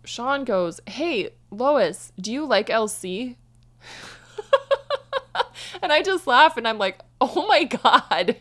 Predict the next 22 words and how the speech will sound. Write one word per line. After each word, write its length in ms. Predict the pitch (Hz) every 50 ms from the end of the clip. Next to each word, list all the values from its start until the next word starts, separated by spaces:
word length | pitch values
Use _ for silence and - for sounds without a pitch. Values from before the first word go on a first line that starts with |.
| _ _ - _ _ - - - 359 -
why 140 | - 240 247
don't 160 | 302 311 320
you 100 | 330 320
just 240 | - 370 302 262 -
put 160 | - 247 226
her 100 | 240 254
on 140 | 247 233 233
the 100 | 220 214
spot? 500 | - - - 214 214 202 170 156 - 233
She 120 | - - 233
might 300 | 226 240 254 247 - -
not," 460 | 196 208 214 214 196 180 185 - - _ _ _ - 311 240 - - - 381 381
<laughs> 480 | - - - 494 - - _ _ _ _
right? 400 | - 202 208 220 240 - - - _ _ - - - - - - - - - - - - - 339 -
And 320 | - - 285 320 277 - -
Lois 480 | - - 262 254 254 294 302 311 302 -
was 180 | 254 247 247 -
so 300 | - - 233 220 226 -
kind. 300 | - - 226 220 226 -
She's 140 | 247 226
like, 180 | 208 170 - - -
"Um, 440 | 233 240 240 247 240 226 214 214